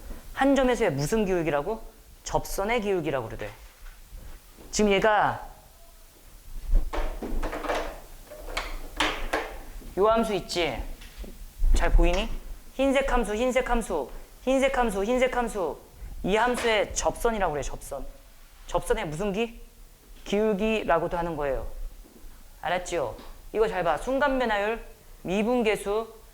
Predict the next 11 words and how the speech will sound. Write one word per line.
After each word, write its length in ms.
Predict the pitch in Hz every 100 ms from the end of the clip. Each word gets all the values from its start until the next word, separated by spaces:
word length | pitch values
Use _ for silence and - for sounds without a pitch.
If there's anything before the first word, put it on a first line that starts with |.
| -
한 200 | - 269
점에서의 340 | 277 262 247
접선의 460 | 226 147 - 226 220
기울기라고 1080 | 202 190 175 143 - - - - 156 170 190
표현하기 460 | 262 254 240 214
좀 160 | 240 220
귀찮잖아. 800 | 175 - 208 202 202 202 135 - - - - -
그래서 600 | 196 208 220 214 143 - -
이렇게도 380 | 196 214 220 208
표현해. 420 | 208 175 131 107 - - - - - - - - - - - - - - - - - - - - - - - - - - - - -
X는 500 | 165 160 240 247 226